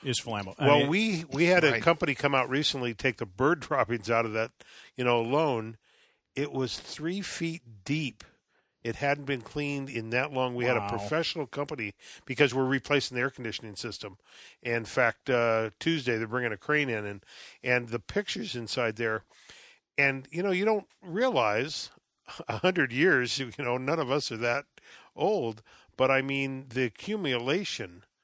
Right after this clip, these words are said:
Speaker 1: Mm-hmm.
Speaker 2: of dust alone.
Speaker 1: Yep.
Speaker 2: And when you talk, you know, you think of some of these, it's right like these silo fires that people
Speaker 1: That's
Speaker 2: go on.
Speaker 1: exactly what I was thinking of. Even that, just the dust from the grain and all that is, is combustible.
Speaker 2: Sure is.
Speaker 1: And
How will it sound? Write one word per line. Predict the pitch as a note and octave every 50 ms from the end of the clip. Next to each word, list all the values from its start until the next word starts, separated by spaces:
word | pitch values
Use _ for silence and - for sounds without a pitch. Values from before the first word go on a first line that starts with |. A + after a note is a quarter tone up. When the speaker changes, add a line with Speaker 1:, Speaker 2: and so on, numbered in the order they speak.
| _ _ -
Speaker 1:
Mm-hmm. | C#3 A#2 D3+ F#3+ A3 - -
Speaker 2:
of | B2 A#2+ G#2 F#2 _
dust | - C#3+ D#3+ F3+ D#3+ - - -
alone. | C3 A2+ A2 A2+ A#2 C3 E3+ F#3+ D3 G2+ F2+ F2 F#2 G2+ _ _ _ A#2
Speaker 1:
Yep. | A2+ B2 - _ _ _ -
Speaker 2:
And | C3 C3 C3 B2+ C3
when | C3+ C3
you | C3 B2+ A2+
talk, | - D#3+ D3+ -
you | C#3 D3 C#3 C3
know, | B2
you | A#2+ A#2+
think | - - D#3+ E3 D#3
of | C#3+ A#2+
some | - F#3 F#3
of | F3 C#3
these, | B2+ B2+
it's | F#3 D#3 -
right | A#3 A#3+ A#3
like | G#3 D#3
these | E3 D3 A#2+ -
silo | - E3+ D3 F#3 G#3+ G3 C3+
fires | - - B2+ A2 G#2 G#2 G2+ G2 -
that | A2+ -
people | - B2+ G#2+ G2+
Speaker 1:
That's | D#3+ C#3+ -
Speaker 2:
go | C3+
on. | -
Speaker 1:
exactly | B2 C#3+ E3 D#3+ - E3+ E3
what | D#3 D#3 D#3
I | D3+
was | C#3 -
thinking | D3+ C#3+ - - B2
of. | A2 G#2 G2
Even | A2 C3 C#3 C#3 D3+ C#3+ C3
that, | C3 C3 C3
just | B2 B2+ B2 -
the | - C3 B2+
dust | A2+ G#2 C#3 E3+ D#2+ - - - - D3 C3+
from | - - - A#2+ A#2
the | A#2 A2+
grain | G#2+ A#2 A#2 A#2+ B2+ B2+ C3+ C3
and | A#2+ A2+
all | A2+ A2 G#2+ G#2
that | G#2 G2+ G#2 G#2+ -
is, | B2+ A#2 A#2 -
is | - - B2+ A#2 A2+ -
combustible. | - C3 B2 C3+ F3 - - - A2+ - - - - -
Speaker 2:
Sure | - - A#2+ A#2+ A#2+ C3+
is. | B2
Speaker 1:
And | A#2 A2+ A2 A2 A2